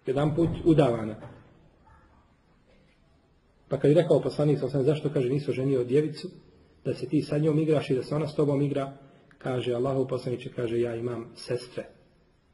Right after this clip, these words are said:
Treba, znači, žena koja je sazrela i koja se može brinuti o tim njegovim sestrama, radijallahu ta'ala anhu. Pa je žrtvovao svoje, znači, svoj hak za, zbog haka svojih sestara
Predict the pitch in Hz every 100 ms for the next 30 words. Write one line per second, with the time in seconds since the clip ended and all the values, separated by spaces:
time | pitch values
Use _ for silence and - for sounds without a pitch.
0 | _ 139 127 110 123 - 117 123 135 127
1 | 117 117 117 117 120 - _ - 143 135
2 | 120 123 143 127 120 117 127 123 110 101
3 | 131 120 - 92 113 131 117 117 117 113
4 | 120 - 120 113 110 117 131 127 - 120
5 | 117 110 113 - - - - 117 113 185
6 | 180 147 156 185 - - 160 170 165 -
7 | - - - 143 131 - 170 156 - 151
8 | - - - - 131 135 139 123 120 -
9 | - 113 - 131 - - - 120 120 110